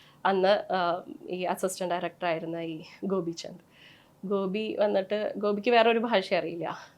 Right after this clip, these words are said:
അപ്പൊ ഗോപി എങ്ങനെയൊക്കെയോ എനിക്ക് അവരുടെ ഭാഷയിൽ അതൊക്കെ പറഞ്ഞു തരുന്നുണ്ട്. ആ,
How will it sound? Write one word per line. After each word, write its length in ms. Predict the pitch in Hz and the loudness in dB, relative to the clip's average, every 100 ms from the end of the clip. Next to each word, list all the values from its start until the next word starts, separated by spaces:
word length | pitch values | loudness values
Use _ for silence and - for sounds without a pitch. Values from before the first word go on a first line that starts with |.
| 185 | -10
അപ്പൊ 160 | 180 | -8
ഗോപി 300 | 185 185 180 | -6 -4 0
എങ്ങനെയൊക്കെയോ 480 | 202 196 196 190 202 | -2 0 -2 -2 -4
എനിക്ക് 400 | 202 190 196 196 - _ - | -4 -4 -6 -6 -12 _ -8
അവരുടെ 340 | 190 180 185 | -2 0 0
ഭാഷയിൽ 400 | 190 185 202 196 | 0 -2 -4 -4
അതൊക്കെ 260 | 185 180 185 | -4 -4 -4
പറഞ്ഞു 280 | 190 170 180 | -4 -4 -4
തരുന്നുണ്ട്. 380 | 180 175 170 202 _ - - - - - | -4 -6 -10 -12 _ -20 -20 -20 -20 -12
ആ, 280 | 185 170 | -6 -4